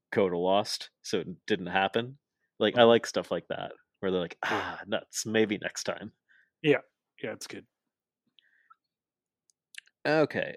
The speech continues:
Speaker 1: uh, we got Swerve just talking about the Grammys.
Speaker 2: Yeah. <laughs>
Speaker 1: Which was cool. I like that. It's like his promo was just based in life.
Speaker 2: Mm-hmm.
Speaker 1: It's just like, "Hey, congratulations on being at the Grammys." He's like, "Yeah,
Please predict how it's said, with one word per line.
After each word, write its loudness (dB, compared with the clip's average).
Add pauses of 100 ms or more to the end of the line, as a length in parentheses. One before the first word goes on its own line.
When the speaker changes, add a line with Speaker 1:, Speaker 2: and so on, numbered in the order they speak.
Speaker 1:
uh, 2 (680)
we -4
got 4 (380)
Swerve -2
just -6
talking 2
about 0
the 0
Grammys. -2 (640)
Speaker 2:
Yeah. -4
<laughs> -6
Speaker 1:
Which 4
was 0
cool. 4
I 6
like 6
that. 0
It's -6
like 2 (200)
his 2
promo 6
was 0
just -4 (140)
based 0
in 2
life. -4 (560)
Speaker 2:
Mm-hmm. -8
Speaker 1:
It's -6
just -8
like, -2
"Hey, 2
congratulations 2
on 4
being 2
at 0
the 0
Grammys." 0
He's -6
like, -4
"Yeah, 2